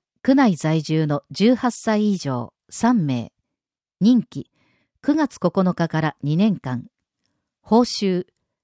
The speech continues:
会議。任期中六回程度。月曜から金曜の日中一回、二時間程度に出席の都度一万円。選考、一時、作文。二時、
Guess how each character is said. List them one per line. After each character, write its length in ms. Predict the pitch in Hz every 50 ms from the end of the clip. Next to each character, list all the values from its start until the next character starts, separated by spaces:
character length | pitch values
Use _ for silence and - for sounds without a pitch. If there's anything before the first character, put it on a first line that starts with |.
| _ _ _
会 280 | - 247 254 277 247 190
議。 220 | 165 139 117 - _ _ _ _ _ _ _ _ _ _ _ _ _ _
任 200 | - 190 226 233
期 120 | - - -
中 240 | - 208 196 190
六 160 | 160 139 - _
回 180 | - 214 208 196 -
程 180 | - 196 175 135
度。 120 | 101 - _ _ _ _ _ _ _ _ _ -
月 280 | 180 180 - - 294
曜 160 | 302 302 294 285
か 140 | - 202
ら 80 | 180 165
金 320 | - - 190 180 190 196
曜 180 | 190 196 185 180
の 200 | 165 151 127 - _ _ _ _ _
日 240 | - 160 175 170 - _ -
中 320 | - 254 247 240 - - _
一 140 | 170 165 - _ _ -
回、 280 | - 226 202 156 - _ _ _ -
二 140 | 156 160 165
時 120 | 165 233 233
間 200 | - 254 247 233
程 260 | - 254 247 226 180
度 100 | 190 170
に 180 | 143 156 - -
出 200 | - - - 160
席 320 | - - 220 214 - 226
の 140 | 196 208 196
都 140 | - - 185
度 180 | 170 151 - _ _ _ _
一 260 | 151 135 - - 208 202
万 240 | 196 190 180 175
円。 300 | 170 165 156 139 131 175 - _ _ _ _ _ _ _ _ _ _ _ _ _ _ _ _ _ _ _ _ _ _ _
選 320 | - - - 214 220 220
考、 400 | - - 185 180 175 165 156 - _ _ _ _ _ _ _ _ -
一 280 | 180 170 - 262 262
時、 180 | 208 151 123 - _ _ _ _ _
作 400 | - - - 147 - - 190 175
文。 280 | 160 156 156 143 131 - _ _ _ _ _ _ _ _ _ _ _ _ -
二 160 | 202 247 226
時、 220 | - 151 120 -